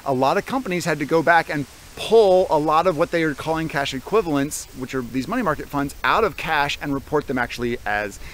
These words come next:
uh, kind of short-term investments. So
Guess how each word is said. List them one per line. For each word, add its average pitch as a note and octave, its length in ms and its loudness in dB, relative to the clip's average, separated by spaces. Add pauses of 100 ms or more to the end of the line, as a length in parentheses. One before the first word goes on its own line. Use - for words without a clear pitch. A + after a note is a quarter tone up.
(260)
uh, G#2 200 -6
kind C3 160 -6
of A#2+ 60 -6
short-term C#3 520 0
investments. G#2 640 -4 (400)
So B2+ 300 2